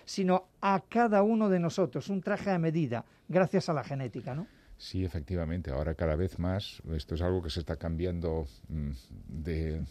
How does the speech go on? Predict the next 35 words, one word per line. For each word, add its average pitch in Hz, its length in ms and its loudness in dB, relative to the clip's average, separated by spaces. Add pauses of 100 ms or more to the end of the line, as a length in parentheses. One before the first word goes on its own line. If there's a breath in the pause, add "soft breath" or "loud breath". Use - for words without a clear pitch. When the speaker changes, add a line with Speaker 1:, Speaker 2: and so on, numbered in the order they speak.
(260)
Speaker 2:
iba 95 160 0
a - 20 2
decir 85 240 0
de 87 80 2
año 90 220 2
a 90 60 2
año, 90 280 2
pero 80 160 0
esto 87 160 -6
va 95 120 4
mes 85 440 -2
a 78 80 -4
mes, 90 240 -4
que 80 140 -8
cada 73 180 -4
vez 78 160 -4
se - 160 -10
saben 80 280 -4
más, 95 600 -2
eh, 98 320 0
de, 87 100 -2 (120)
más 80 340 -2
tratamientos 95 540 -4
y - 20 -10
más 80 160 -4
enfermedades 92 640 -4
que 87 260 -4 (680 soft breath)
conviene 82 460 0
mucho 117 500 -2 (1080 soft breath)
afinar 90 560 -2 (220)
a 82 100 -2
la 107 140 -2
persona 113 520 -2 (320)
el 73 320 -6
tratamiento 101 720 -4